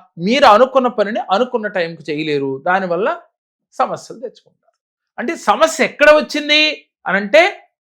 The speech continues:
కోపం వల్ల వచ్చింది, అలాగే అవగాహన లోపం వల్ల వచ్చింది, ఒకళ్ళొకళ్ళు అర్థం చేసుకోలేకపోవటం వల్ల వచ్చింది. అలాంటి సమస్యలు సైతం తులసి చెట్టు దగ్గర ఇలా చేస్తే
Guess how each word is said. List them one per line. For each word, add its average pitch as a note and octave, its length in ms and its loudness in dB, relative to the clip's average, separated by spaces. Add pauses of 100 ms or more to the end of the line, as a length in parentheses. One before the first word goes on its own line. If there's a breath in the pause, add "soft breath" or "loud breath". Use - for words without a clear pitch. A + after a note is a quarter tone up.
(160)
కోపం D3+ 400 2
వల్ల B3+ 200 4
వచ్చింది, F3+ 600 -6 (320)
అలాగే A3 200 2
అవగాహన A#3 580 4
లోపం A#3+ 340 4
వల్ల G#3+ 200 0
వచ్చింది, F#3+ 340 -8
ఒకళ్ళొకళ్ళు B3+ 520 2
అర్థం G3 420 0
చేసుకోలేకపోవటం E3+ 920 -4
వల్ల G3+ 180 -8
వచ్చింది. - 300 -14 (340)
అలాంటి A#3+ 420 2
సమస్యలు D4+ 560 0
సైతం C#4 500 2 (460)
తులసి A3+ 440 -2
చెట్టు G3 160 -4
దగ్గర E3+ 260 -6
ఇలా C#3 260 -4 (100)
చేస్తే D4 520 -6